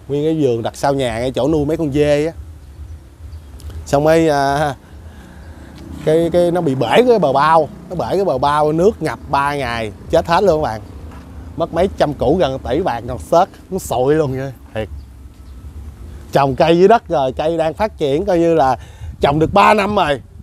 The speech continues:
Mình tính là sẽ thả thêm hai năm nữa đâu mình sẽ sửa đồ này nọ.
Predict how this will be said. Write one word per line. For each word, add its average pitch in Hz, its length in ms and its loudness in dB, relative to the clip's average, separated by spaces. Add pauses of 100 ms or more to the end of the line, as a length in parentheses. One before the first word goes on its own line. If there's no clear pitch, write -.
(140)
Mình 147 140 -4
tính 208 160 4
là 175 440 2 (360)
sẽ 190 200 2
thả 147 380 2
thêm 208 200 2
hai 202 300 2
năm 208 220 0
nữa 175 180 4
đâu 180 140 4
mình 147 280 -2
sẽ 147 320 2 (400)
sửa 147 400 4
đồ 240 100 4
này 165 140 -2
nọ. 160 280 0